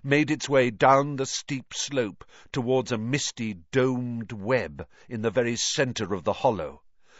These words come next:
while its fellows closed in all around it, clicking their pincers excitedly at the sight of its load. Harry fell to the ground on all fours as the spider released him.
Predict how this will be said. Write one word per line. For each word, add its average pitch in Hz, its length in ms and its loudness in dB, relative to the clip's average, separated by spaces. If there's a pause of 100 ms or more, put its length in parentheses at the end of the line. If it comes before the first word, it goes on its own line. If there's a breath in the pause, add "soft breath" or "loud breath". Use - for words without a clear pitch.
(120 soft breath)
while 110 160 0
its 107 180 -2
fellows 101 540 0 (200 loud breath)
closed 127 520 0
in 92 340 -4
all 131 320 2
around 110 420 0
it, 78 160 -14 (300)
clicking 98 560 -6
their 98 160 -2
pincers 95 560 -8
excitedly 95 720 -4 (200 loud breath)
at 90 120 -8
the 107 80 -4
sight 110 360 0
of 87 100 -2
its 90 180 -6
load. 85 540 -4 (960)
Harry 127 400 0 (160 loud breath)
fell 123 320 2
to 120 140 -6
the 107 100 -2
ground 107 400 2
on 101 180 0
all 113 300 -2
fours 87 560 -2 (140 loud breath)
as 117 120 -4
the 107 120 -2
spider 98 560 0
released 82 480 -6
him. 65 240 -10